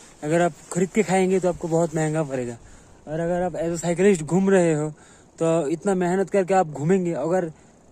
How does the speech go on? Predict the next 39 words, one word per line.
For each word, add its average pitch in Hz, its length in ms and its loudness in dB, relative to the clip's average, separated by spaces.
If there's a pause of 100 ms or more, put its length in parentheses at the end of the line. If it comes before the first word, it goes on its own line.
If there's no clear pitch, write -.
(220)
अगर 190 220 -2
आप 185 200 -6
थोड़ा 254 680 0
सा 240 160 2
मेहनत 220 300 0
करके 214 180 -2
आपका 208 400 -2
खाना 196 420 -2
अगर 196 180 -2
खुद 196 180 -6 (100)
पका 190 180 0
सकते 175 280 -6
हो 165 80 -4
ना, 175 120 -4 (380)
तो 151 80 -6
सच 180 300 0
में 202 220 2
आपका 170 360 -2 (140)
बहुत 165 260 2
सेव 196 220 2
होने 208 160 4
वाला 208 200 2
है, 220 160 2 (580)
और 165 340 10 (320)
स-, 214 540 -2 (220)
सेव 196 400 12
मतलब 220 260 12
बहुत, 170 460 10
बहुत, 208 200 10
बहुत 185 360 10
ही 208 40 8
सेव 160 200 10
होने 151 180 8
वाला 135 180 2
है। 143 100 -10 (840)
क्योंकि 208 360 0 (400)
आप, 196 220 2 (180)
मैं 190 180 4
सोचिए, 190 440 2